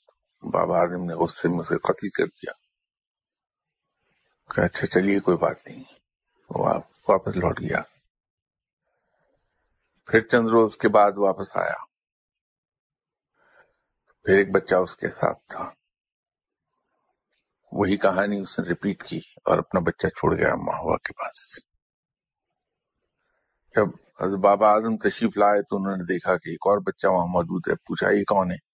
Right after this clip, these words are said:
تو اماں ہوا نے پھر بیان کر دیا کہ شیطان چھوڑ گیا ہے اسے۔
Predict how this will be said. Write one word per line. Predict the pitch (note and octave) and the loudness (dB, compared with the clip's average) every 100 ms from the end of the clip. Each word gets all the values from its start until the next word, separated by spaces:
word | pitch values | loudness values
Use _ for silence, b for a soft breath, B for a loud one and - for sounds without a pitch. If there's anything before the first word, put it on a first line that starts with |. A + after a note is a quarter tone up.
| _ _ _ _ _ _ _ - | _ _ _ _ _ _ _ 0
تو | F2 | 2
اماں | E2+ E2+ D2+ | 4 4 2
ہوا | D2 D2+ D2+ | 0 -2 -2
نے | D2 - | -6 -10
پھر | - E2+ | -8 0
بیان | G2 F#2+ G2 | 2 2 2
کر | F2 F#2 | 2 0
دیا | E2+ A2 - - _ _ _ _ _ _ _ _ _ _ _ - | 0 -10 -14 -16 _ _ _ _ _ _ _ _ _ _ _ -20
کہ | E2+ | -8
شیطان | - F2 F2 F2+ | -4 0 0 0
چھوڑ | E2+ G2 G#2+ | 0 0 0
گیا | G#2 - | -2 -4
ہے | - | -10
اسے۔ | - | -18